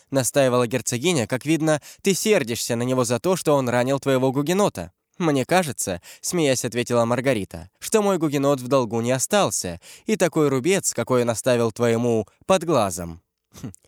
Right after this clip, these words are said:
значит, они квиты, и мы можем их примирить. Присылай своего раненого ко мне. Не теперь, а попозже. Когда же? Когда ты своего католика переведёшь в другую комнату?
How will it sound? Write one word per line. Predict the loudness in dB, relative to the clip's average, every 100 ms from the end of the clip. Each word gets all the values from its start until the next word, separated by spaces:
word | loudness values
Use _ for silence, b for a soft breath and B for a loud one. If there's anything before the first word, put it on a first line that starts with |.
| B B
значит, | 0 0 0 -2
они | -2 -2
квиты, | -2 -2 -2 -4 -8 B B
и | 0
мы | 2 2
можем | 2 0 -4
их | -4 -4
примирить. | 0 2 2 0 -4 -14 B B B
Присылай | 0 2 2 2
своего | 0 -2 0 2
раненого | 2 2 0 0
ко | 0 0
мне. | 0 -4 -8 _ _ -4
Не | -2 0
теперь, | 0 -2 -2 _ B B B
а | 0
попозже. | 2 2 0 -2 -8 -14 _ _ _
Когда | -2 0 -2 -4
же? | -8 -16 _ _ -2
Когда | 0 2 0
ты | -2
своего | 0 0 0
католика | -2 0 0 0 -2
переведёшь | -2 0 2 0 0
в |
другую | -2 0 0 2
комнату? | 0 0 -4 -12 -18